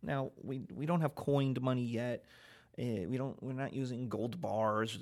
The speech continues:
you know, like Fort Knox. But the idea is Pharaoh has wealth. Pharaoh's a wealthy guy. And because he's a god, he needs to show off. He can't be ordinary. He can't be, you know,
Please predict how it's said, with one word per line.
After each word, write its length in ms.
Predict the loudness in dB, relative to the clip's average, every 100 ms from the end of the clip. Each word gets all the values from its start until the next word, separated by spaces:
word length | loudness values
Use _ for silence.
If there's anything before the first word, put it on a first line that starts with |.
| -8
you 120 | -8
know, 200 | -6 -4
like 240 | -4 -6
Fort 320 | -2 2 4 2
Knox. 420 | -2 -2 -6 -16 -20 -20 -20 -4
But 120 | -4
the 140 | -2 0
idea 320 | 0 0 -2
is 320 | -2 -4 -4 -10 -6
Pharaoh 480 | -2 0 0 -2 -6 -6
has 680 | 0 2 0 -4 -8 -12 -14 _ _ -14
wealth. 420 | -2 2 2 0 -12 -20 -20 _ _ _ _ _ _ _
Pharaoh's 240 | 2 4 6
a 40 |
wealthy 280 | 4 2 0
guy. 320 | -4 -4 -8 -14 _ _ _ -20 -20 -18 0
And 100 | 2
because 360 | 2 2 2 4
he's 160 | 4
a 40 | 2
god, 380 | 2 4 2
he 140 | 2 2
needs 340 | 4 4 2
to 80 | -2
show 240 | 0 2
off. 440 | 4 2 -2 -10 -20 -20 -20 _ _ _ _ -20 -20 -2
He 100 | -2
can't 280 | 2 2 2
be 120 | 2
ordinary. 680 | 4 4 4 -2 -4 -8 -12 _ _ _ _ _ _ _
He 140 | -4 0
can't 280 | 2 0 0
be, 280 | 0 0 -2 -12 -20 _ _ -6
you 120 | -4
know, 220 | -4 -6